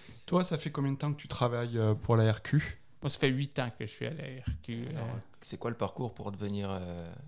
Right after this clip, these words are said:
Speaker 3: lobbyiste ?
Speaker 2: On va dire le mien, là, parce que je pense qu'il y a plein de parcours. Il y a des gens qui n'ont pas nécessairement de formation. Puis moi, ça a été, euh, euh, plus, tu sais, j'ai, j'ai vu l'offre d'emploi à la R Q, je trouvais ça intéressant d'être à l'affaire publique,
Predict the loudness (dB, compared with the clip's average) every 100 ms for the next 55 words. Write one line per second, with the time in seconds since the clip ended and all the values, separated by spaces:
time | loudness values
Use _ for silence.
0 | -16 -16 -8 -6 -6 -8 -10 -12 -14 -18
1 | -20 -20 -20 -20 -8 4 8 10 10 10
2 | 8 8 4 2 2 4 6 4 2 0
3 | 2 2 2 -2 0 -2 -2 -2 0 0
4 | 0 0 0 -2 -2 -2 -2 -2 0 0
5 | 0 -2 -2 -2 -2 -4 -6 -4 -2 0
6 | 0 0 -2 0 2 4 4 4 2 -2
7 | -12 -20 -20 -20 -20 -18 -6 -4 -2 2
8 | 2 2 -2 -6 -10 -2 0 0 0 0
9 | 2 2 2 4 4 4 4 4 2 4
10 | 0 -2 -4 -2 -2 0 0 0 -2 -2
11 | -2 -2 -2 0 0 2 0 -2 -2 -2
12 | 0 0 0